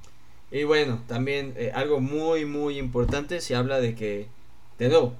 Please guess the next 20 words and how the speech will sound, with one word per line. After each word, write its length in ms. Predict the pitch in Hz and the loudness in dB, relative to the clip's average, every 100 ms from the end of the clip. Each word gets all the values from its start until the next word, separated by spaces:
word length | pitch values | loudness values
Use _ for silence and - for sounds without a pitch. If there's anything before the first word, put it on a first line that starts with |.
| - | -8
todo 280 | 113 120 123 | -4 0 0
esto 160 | 127 | 0
son 160 | 127 131 | 0 2
rumores, 500 | 143 165 190 220 - | 4 8 10 10 8
<laughs> 40 | |
se 180 | - - | -2 2
habla 200 | 151 170 160 | 4 4 4
de 120 | 151 | 4
que 100 | 135 | 2
Nintendo 360 | 127 127 156 156 | 0 0 -2 0
ya 180 | 151 | 0
comenzaría 1000 | - 131 139 127 120 123 123 147 175 180 156 | 0 -2 0 -2 0 0 2 2 2 2 0
con 120 | 139 | -2
la 100 | 120 | -2
fabricación 800 | 117 113 120 107 117 139 151 180 - - - - - | -2 -2 -2 -4 -4 -4 -4 -6 -10 -14 -14 -14 -12
de, 880 | 120 123 123 117 113 113 107 104 98 - 117 | 0 4 6 4 2 2 0 -2 -6 -10 -2
de 100 | 123 | 0
la 120 | 123 | 2
nueva 260 | 147 175 175 | 4 4 2
consola 500 | 139 143 185 240 | 2 4 4 2